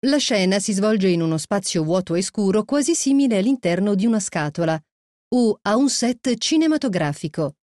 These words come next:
Il pavimento è di un marrone leggermente più chiaro. Al centro troviamo tre musicisti rivolti verso di noi. Le figure occupano quasi tutta la composizione.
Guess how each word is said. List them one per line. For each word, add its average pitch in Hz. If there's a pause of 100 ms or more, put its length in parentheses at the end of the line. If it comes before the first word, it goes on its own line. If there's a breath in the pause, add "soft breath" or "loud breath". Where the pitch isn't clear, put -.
(240)
Il 269
pavimento 330
è 196
di 175
un 175
marrone 208
leggermente 185
più 190
chiaro. 151 (160)
Al 220
centro 190
troviamo 180
tre 208
musicisti 185
rivolti 277
verso 208
di 262
noi. 143 (260)
Le 269
figure 294
occupano 247
quasi 277
tutta 220
la 226
composizione. 175